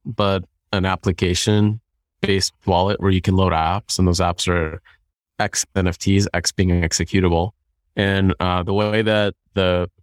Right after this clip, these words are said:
Solana Saga dApp Store is designed is to be able to load those X N F Ts natively as an application. So you kinda get potentially, like, your X N F T app that's in your backpack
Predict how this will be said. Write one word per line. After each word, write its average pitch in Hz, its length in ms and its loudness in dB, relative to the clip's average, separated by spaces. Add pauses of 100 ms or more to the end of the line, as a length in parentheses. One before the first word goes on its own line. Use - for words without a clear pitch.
(100)
Solana 98 400 0
Saga 104 420 0
dApp 98 300 -2
Store 90 240 0
is 90 140 -2
designed 82 440 -2
is 82 180 -4
to 90 120 -4
be 87 180 2
able 85 180 -2
to 87 540 0 (360)
load 95 380 0
those 90 520 0
X - 260 -4
N 87 120 0
F 82 100 -6
Ts 85 680 -2
natively 85 420 0
as 80 140 0
an - 120 -6
application. 80 640 -4
So - 140 -4
you 85 60 -2
kinda 92 360 -2
get 87 300 -2 (480)
potentially, 92 560 0
like, 85 320 -2
your 82 300 0
X 95 200 -4
N 95 80 2
F 87 100 -4
T 123 180 2
app 113 220 -2
that's - 220 -4
in 90 100 2
your 85 140 2
backpack 90 520 -4